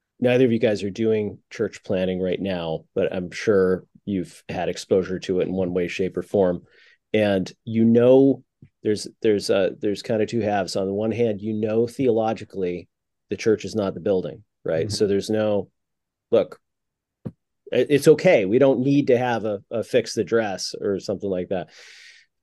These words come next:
Speaker 1: On the other hand, there is a, uh, there is a sense of rootedness and permanence that comes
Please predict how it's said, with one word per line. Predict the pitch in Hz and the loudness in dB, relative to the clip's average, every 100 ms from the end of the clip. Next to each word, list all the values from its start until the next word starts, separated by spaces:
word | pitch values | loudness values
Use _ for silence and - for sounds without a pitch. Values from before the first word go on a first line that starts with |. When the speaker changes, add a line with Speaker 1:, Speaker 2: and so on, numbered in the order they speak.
| _ | _
Speaker 1:
On | 127 143 139 | 0 4 4
the | 135 127 | 6 4
other | 123 113 | 4 0
hand, | 123 131 113 101 95 _ _ _ _ _ _ _ 117 | 0 0 0 -2 -6 _ _ _ _ _ _ _ _
there | 117 113 | 2 2
is | 107 123 123 123 - | 2 0 0 -2 -6
a, | 113 110 104 101 90 _ _ _ _ _ _ _ _ _ _ | -8 -6 -4 -6 -8 _ _ _ _ _ _ _ _ _ _
uh, | 107 104 95 95 - | -8 -6 -4 -6 -6
there | 110 107 | -2 0
is | 110 113 | 0 0
a | 113 | -4
sense | - 113 104 - | -4 -4 -4 -8
of | 98 | -8
rootedness | 104 117 107 101 98 - | -4 -4 -4 -6 -6 -6
and | 95 - | -8 -8
permanence | 98 98 95 90 - | -6 -6 -6 -10 -14
that | - | -16
comes | - 92 87 - | -14 -12 -10 -12